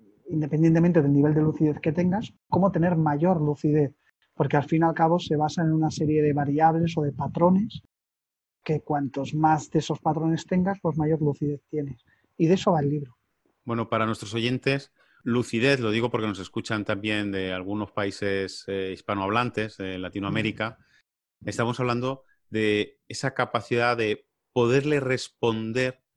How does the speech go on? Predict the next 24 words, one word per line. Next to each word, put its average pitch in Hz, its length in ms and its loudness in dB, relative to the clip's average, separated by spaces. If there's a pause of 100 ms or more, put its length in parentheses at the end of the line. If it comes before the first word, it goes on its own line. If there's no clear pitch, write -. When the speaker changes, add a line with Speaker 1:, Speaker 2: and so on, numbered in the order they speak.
(220)
Speaker 2:
Es 113 80 -6
decir, 113 140 0
el, 101 340 -4
el 107 120 -8
cliente 143 220 -2
muchas 147 220 -6
veces 139 160 -2
nos 117 160 -6
cuenta 123 280 -4
cosas 131 420 -6 (360)
y 135 120 -6
por 113 180 0
lo 113 100 4
que 110 120 -2
sea, 151 360 0 (280)
no 113 220 -6
lo 135 80 0
hemos 135 200 -4
escuchado 120 540 -6
correctamente 120 840 -6 (320)
y 120 120 -2
no 131 220 4
hemos 139 300 0
entendido 120 800 -2